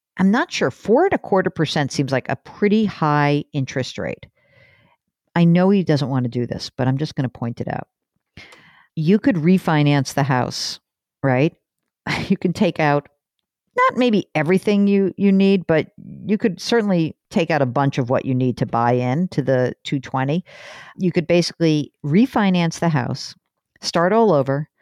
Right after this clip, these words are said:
start with a thirty-year, get some money out of the refi,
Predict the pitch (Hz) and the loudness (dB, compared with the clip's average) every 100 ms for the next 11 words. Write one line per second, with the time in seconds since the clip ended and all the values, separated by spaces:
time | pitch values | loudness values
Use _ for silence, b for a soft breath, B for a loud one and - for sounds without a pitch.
0 | _ - - 180 160 190 226 - 170 165 | _ -8 -2 0 0 2 0 2 0 2
1 | 170 135 131 143 _ _ _ _ _ _ | 0 -2 -4 -8 _ _ _ _ _ _
2 | _ - 180 - 226 190 180 175 156 170 | _ -2 0 2 2 2 2 0 0 0
3 | 202 175 143 - 131 123 | 0 0 -2 0 0 -2